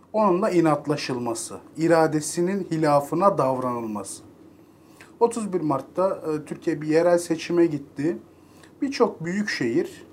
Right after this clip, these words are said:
iktidardan muhalefete geçti. İl belediyesi geçti, ilçe belediyeleri geçti. Bunların içinde de en önemlisi İstanbul'du.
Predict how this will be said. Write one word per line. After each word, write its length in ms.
iktidardan 680
muhalefete 680
geçti. 420
İl 240
belediyesi 680
geçti, 380
ilçe 440
belediyeleri 680
geçti. 480
Bunların 380
içinde 420
de 60
en 200
önemlisi 500
İstanbul'du. 720